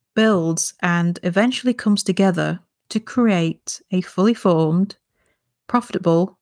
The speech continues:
business. Now, what that business looks like is gonna depend entirely on you. Every crochet business looks different. Every crochet business uses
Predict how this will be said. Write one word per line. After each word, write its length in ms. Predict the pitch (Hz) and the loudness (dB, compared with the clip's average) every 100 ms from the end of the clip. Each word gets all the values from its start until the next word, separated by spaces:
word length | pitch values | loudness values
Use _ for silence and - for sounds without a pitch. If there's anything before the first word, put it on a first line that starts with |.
| _ | _
business. 460 | 269 233 165 - - _ _ _ _ _ _ _ _ _ _ _ _ _ _ _ _ _ _ _ _ _ _ - | -2 0 -4 -6 -16 _ _ _ _ _ _ _ _ _ _ _ _ _ _ _ _ _ _ _ _ _ _ -2
Now, 300 | 196 202 196 | 0 2 2
what 300 | 185 247 - | 2 0 0
that 180 | 214 196 | -2 0
business 320 | 196 180 - | 0 0 0
looks 240 | 277 - | -2 0
like 340 | 170 170 208 - | 0 2 0 -2
is 120 | 180 | -4
gonna 180 | - 190 | 0 0
depend 600 | 202 202 165 160 165 190 - | 0 0 -2 0 0 -2 -2
entirely 540 | 185 - - 180 180 | -2 -2 0 2 2
on 180 | - 175 | 2 2
you. 320 | 160 175 233 _ _ _ _ _ _ _ _ | 2 0 -2 _ _ _ _ _ _ _ _
Every 360 | 180 185 185 214 | 0 0 2 0
crochet 420 | - 196 190 196 | 2 0 2 0
business 380 | 190 180 185 - | 2 0 -2 -2
looks 200 | 175 - | -4 -4
different. 640 | - 160 180 247 - - _ _ _ - | -4 -2 -2 -2 -4 -18 _ _ _ -6
Every 260 | 185 190 | -2 0
crochet 460 | 226 208 196 196 185 | 0 0 0 2 0
business 640 | 180 175 180 175 175 - - | 0 -2 0 0 0 -4 -4
uses 680 | 175 170 175 170 170 - | -2 -2 -2 -2 -2 -6